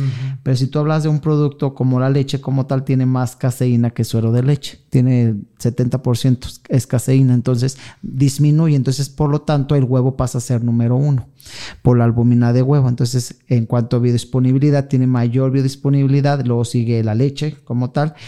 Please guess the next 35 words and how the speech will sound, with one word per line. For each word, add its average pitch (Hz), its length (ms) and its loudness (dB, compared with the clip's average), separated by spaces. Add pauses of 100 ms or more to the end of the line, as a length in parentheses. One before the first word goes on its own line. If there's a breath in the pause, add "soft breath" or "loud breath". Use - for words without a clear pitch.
(200 loud breath)
y 131 80 2
luego 131 220 0
sigue 131 240 -2
la 127 180 -2
carne. 139 560 -2 (500 loud breath)
La 117 120 0
carne 127 240 -2
es 127 120 -6
el 123 120 -2
ochenta 135 440 -4
por 139 160 -4
ciento 135 260 -2
y 127 40 -2
luego 127 180 -2
sigue 123 300 -2
el 123 140 0
número 156 320 0
uno 151 300 0
de 123 100 0
vegetales, 151 580 -4
que - 140 -6
siempre 127 320 -2
van 135 100 -4
a 135 60 -4
ser 135 180 -6
por 120 160 -2
abajo 123 340 -2
de 117 120 -6
todas 127 400 -4
estas, 147 320 -4 (320 loud breath)
sigue 127 640 0
la 123 180 -2
proteína 117 540 0
de, 117 300 0
um, 107 180 -6